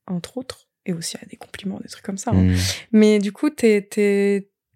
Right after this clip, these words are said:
Speaker 1: comme c'est toi qui crée, t'as tendance à tout prendre très personnellement, tu vois. S'il y avait un truc qui clochait dans un de mes, de mes projets, j'avais tendance à me dire, euh, « Putain, mais en fait, c'est, c'est moi, euh, il y a un truc qui cloche chez moi, tu vois. »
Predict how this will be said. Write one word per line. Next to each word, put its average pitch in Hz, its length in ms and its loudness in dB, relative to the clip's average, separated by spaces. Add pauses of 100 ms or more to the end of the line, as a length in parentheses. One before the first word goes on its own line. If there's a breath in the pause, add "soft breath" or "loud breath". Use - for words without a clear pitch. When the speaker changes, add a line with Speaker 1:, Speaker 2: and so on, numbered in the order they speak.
(240)
Speaker 1:
comme 226 220 0
c'est 214 180 -4
toi 269 200 0
qui 262 140 -8
crée, 240 280 -2
t'as 220 160 -2
tendance 208 380 -2
à 208 60 -2
tout 202 140 -10
prendre 233 240 -4
très - 140 -12
personnellement, 208 640 -4
tu - 160 -12
vois. 208 260 -2 (680 loud breath)
S'il - 160 0
y - 20 8
avait 220 100 6
un 220 80 2
truc 220 160 -10
qui - 80 -16
clochait - 360 -2
dans 202 240 -4
un 196 60 -2
de 196 60 0
mes, 190 320 -2
de 175 100 -6
mes 190 80 -4
projets, 208 380 0
j'avais 208 200 0
tendance 196 340 -4
à 202 60 -2
me 190 100 0
dire, 208 240 -4
euh, « 185 200 -2
Putain, 226 200 -8
mais 196 60 0
en 170 60 -4
fait, - 180 -12
c'est, - 140 -8 (280)
c'est - 140 -6
moi, 247 420 -2
euh, 190 280 -6 (580 soft breath)
il - 40 -8
y - 40 -2
a - 20 -2
un - 40 -2
truc - 140 -14
qui - 80 -14
cloche - 240 -4
chez - 140 -4
moi, 254 260 -2
tu - 180 -10
vois. » 233 160 -6